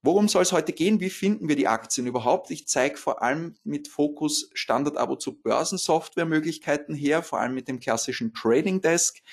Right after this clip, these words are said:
vor allem mit Kurslisten und der Kalenderfunktion. Da kann man wirklich schon sehr viel abdecken und erkennen,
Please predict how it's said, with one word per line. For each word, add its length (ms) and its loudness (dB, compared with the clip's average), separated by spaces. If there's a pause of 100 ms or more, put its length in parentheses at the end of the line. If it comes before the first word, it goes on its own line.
(200)
vor 180 -4
allem 120 0
mit 200 -2
Kurslisten 640 0
und 160 -4
der 60 2
Kalenderfunktion. 1040 -2
Da 80 -2
kann 160 -6
man 160 -6
wirklich 220 -4
schon 180 -6
sehr 320 2
viel 160 -4
abdecken 560 -4
und 160 -4
erkennen, 800 0